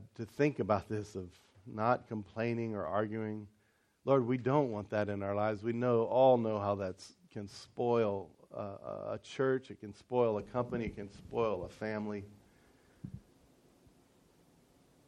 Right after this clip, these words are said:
Lord, we need your supernatural power.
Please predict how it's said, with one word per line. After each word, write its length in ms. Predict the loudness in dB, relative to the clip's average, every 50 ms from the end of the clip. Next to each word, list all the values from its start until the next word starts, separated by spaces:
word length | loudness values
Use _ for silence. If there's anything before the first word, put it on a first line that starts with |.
| _ -14 -8
Lord, 200 | -6 -4 -4 -4 -6 -10 -16 -20 -20 -20 -20 -20 -20 _ _ _ _ _ _ _ _ _ _ -16 -12
we 80 | -10 -8
need 420 | -6 -4 -2 0 0 0 -2 -4
your 220 | -8 -8 -8 -8 -8
supernatural 720 | -10 -10 -10 -10 -8 -8 -10 -8 -10 -12 -12 -14 -14 -14
power. 460 | -14 -14 -14 -12 -12 -12 -12 -12 -16